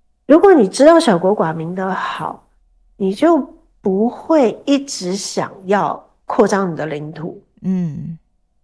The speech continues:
Speaker 1: 然后增加你的人民，然后想要更多的资源。当你想要更多的时候，你才会去侵略人家。
Speaker 2: 对，没错，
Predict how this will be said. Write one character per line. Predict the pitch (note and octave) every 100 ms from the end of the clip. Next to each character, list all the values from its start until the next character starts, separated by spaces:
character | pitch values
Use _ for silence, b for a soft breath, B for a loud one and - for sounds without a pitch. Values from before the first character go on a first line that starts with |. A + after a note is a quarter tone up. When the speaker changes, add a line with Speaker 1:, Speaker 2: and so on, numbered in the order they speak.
| _ _ -
Speaker 1:
然 | F#3
后 | G3 A3+ G#3
增 | G3+ A#3 A#3
加 | A#3+ A3+
你 | A3+ G3+ D#3
的 | D3+ D#3 C#3
人 | F3 F3+
民， | G3+ E3+ D3+ D3+ E3+ _ _ _ _ _
然 | F3
后 | F3+ A3
想 | G#3 F#3 F3+
要 | G#3
更 | G#3 B3 G3
多 | A3 G#3
的 | G#3+ F3 A#2+ G2 -
资 | - A#3 A#3+
源。 | A3+ F3 D3+ E3+ B B B B _
当 | E4 F4+
你 | D4+
想 | D#4 A#3
要 | F#3+ B3
更 | B3 C#4
多 | A3 A3+
的 | G#3 G3
时 | -
候， | F3 A3
你 | F3
才 | D#3+ E3+
会 | F3+ A#3
去 | A3+
侵 | A3+ - G3
略 | G#3
人 | E3 - E2+
家。 | - - -
Speaker 2:
对， | G3+ G3 F3+
没 | E3 E3
错， | - - G3 E3 D#3